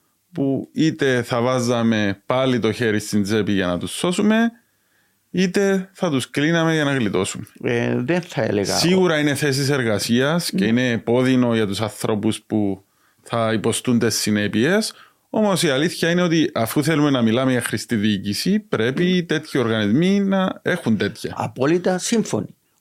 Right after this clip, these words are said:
Speaker 2: Όμως, ε, αυτό που κάναμε ήταν κάπως διαφορετικό. Και το χέρι στην τσέπη βάλαμε και τους κλείσαμε. Με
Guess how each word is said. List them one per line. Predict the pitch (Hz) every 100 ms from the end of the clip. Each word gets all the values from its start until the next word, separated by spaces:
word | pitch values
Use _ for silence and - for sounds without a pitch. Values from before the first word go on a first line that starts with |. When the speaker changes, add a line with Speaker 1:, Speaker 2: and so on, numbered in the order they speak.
| _
Speaker 2:
Όμως, | 131 135 127 110 - - _ _ _
ε, | - 110 107 107 104 104 - -
αυτό | 107 - 147
που | 127 113
κάναμε | 113 139 120 95 123 202 - _ _ _ -
ήταν | 160 165 180 175
κάπως | 190 190 190
διαφορετικό. | 196 196 190 190 190 139 - _ _ _ _ -
Και | 123
το | 110 104
χέρι | - 202 214
στην | 208 - 120
τσέπη | 113 107 95
βάλαμε | 101 98 95 160 262 _ _
και | - 370
τους | 180 -
κλείσαμε. | 113 107 90 -
Με | -